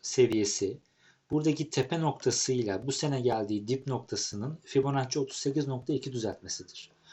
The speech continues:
Önemli bir düzeltme bölgesidir. Şimdi bunun kırılıp yani yukarı yönde kırılıp kırılmaması ya da aşağı yönde bir kar satışı olup olmaması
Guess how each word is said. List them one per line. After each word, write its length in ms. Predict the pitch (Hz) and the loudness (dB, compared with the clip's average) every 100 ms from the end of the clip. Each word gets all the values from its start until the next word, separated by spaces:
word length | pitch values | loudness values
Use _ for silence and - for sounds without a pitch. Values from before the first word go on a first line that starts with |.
| - _ - | -20 _ 0
Önemli 400 | 127 143 156 165 | 4 4 4 2
bir 80 | |
düzeltme 440 | 127 113 95 104 95 | 2 2 0 0 0
bölgesidir. 760 | 92 92 - 95 120 - - _ - - - | 0 0 -4 -4 -4 -6 -10 _ -20 -20 -12
Şimdi 280 | - 139 127 | -2 0 4
bunun 300 | 151 175 175 | 2 2 -2
kırılıp 440 | - 160 151 156 | 2 4 4 4
yani 200 | 131 123 | 4 4
yukarı 260 | 113 156 165 | 2 4 6
yönde 360 | 156 143 139 | 6 4 4
kırılıp 400 | 135 143 131 147 - - _ _ _ _ - | 4 4 4 4 -2 -20 _ _ _ _ -10
kırılmaması 920 | - 135 147 143 117 98 - 95 104 - 120 | 6 8 8 6 2 0 0 0 -2 -8 0
ya 160 | 110 | 2
da 140 | 110 107 | 2 0
aşağı 360 | 107 127 127 | 0 4 8
yönde 280 | 123 113 110 | 8 6 0
bir 160 | 110 - | 0 0
kar 180 | 123 | 0
satışı 440 | 123 123 98 - - | 2 -2 -2 -8 -6
olup 260 | 104 104 | -6 -4
olmaması 720 | 117 123 117 98 - - 185 | -2 0 0 -2 -4 -2 -4